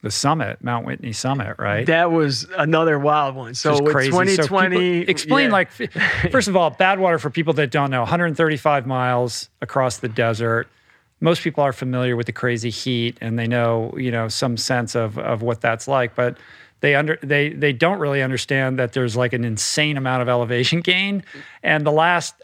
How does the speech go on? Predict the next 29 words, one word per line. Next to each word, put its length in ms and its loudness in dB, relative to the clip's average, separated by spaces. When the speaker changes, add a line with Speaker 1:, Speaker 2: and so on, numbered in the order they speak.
Speaker 1:
however 380 0
many, 200 -2
when 360 -2
you 240 0
get 160 2
into 220 -2
the 60 -4
portals 500 0
and 100 4
Speaker 2:
Yeah. 160 2
Speaker 1:
you 60 -2
go 180 4
up 240 2
the, 240 -6
to 220 -2
the, 340 2
Speaker 2:
The 80 2
last 340 2
Speaker 1:
to 80 2
eight 120 0
thousand 320 0
feet 200 0
at 60 0
Mount 240 0
Whitney, 380 -2
it's 240 -2
like 160 0
the 100 0
last, 340 0